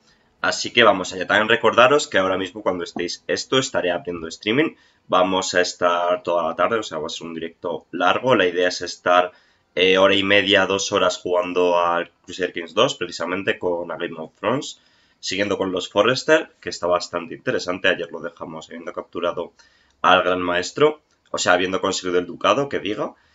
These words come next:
de los bosques. Bueno, ya, ya lo veréis. Y después seguiremos con el Kaiser Reich con Argentina. El, la idea es estar el mismo rato. Ya sin más dilación, vamos a comenzar. Decimos, bueno,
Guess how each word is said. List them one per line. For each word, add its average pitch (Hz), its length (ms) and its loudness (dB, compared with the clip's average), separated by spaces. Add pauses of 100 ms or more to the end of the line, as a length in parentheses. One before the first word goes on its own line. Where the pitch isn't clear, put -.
(360)
de 90 340 2
los 82 560 -6
bosques. 107 380 -2
Bueno, 73 200 -8
ya, 85 360 -2
ya 101 140 6
lo 98 100 6
veréis. 110 420 4
Y 107 80 4
después 107 320 4
seguiremos 107 540 0
con 101 160 0
el 92 160 0
Kaiser 90 420 0
Reich 101 380 -2
con 113 320 2
Argentina. 92 760 0
El, 82 280 -4 (100)
la 90 140 -2
idea 90 160 2
es - 100 -4
estar 117 360 -2 (340)
el 107 100 4
mismo 90 320 0
rato. - 240 -14 (300)
Ya 117 180 6
sin 98 160 -6
más 92 180 -4
dilación, 127 600 -4
vamos 127 400 0
a 90 100 -10
comenzar. 73 500 -18 (1800)
Decimos, 120 540 0
bueno, 123 240 4